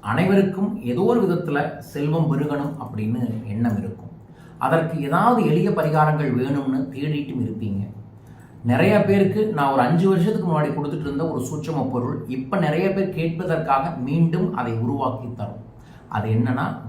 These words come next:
குபேர ஐஸ்வர்ய எண்ணெய். இது சூட்சமமான மூன்று விதமான எண்ணெய்கள்ல சில மூலிகைகளை கலக்கி, சில மந்திர உருவு ஏற்றி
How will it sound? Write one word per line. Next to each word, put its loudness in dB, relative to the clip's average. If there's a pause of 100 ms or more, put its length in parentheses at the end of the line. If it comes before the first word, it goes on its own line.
(120)
குபேர 2
ஐஸ்வர்ய -2
எண்ணெய். -4 (840)
இது -2
சூட்சமமான 2 (300)
மூன்று 2
விதமான 2
எண்ணெய்கள்ல 0 (420)
சில -2
மூலிகைகளை 2
கலக்கி, -4 (480)
சில 0
மந்திர 4
உருவு 2
ஏற்றி 0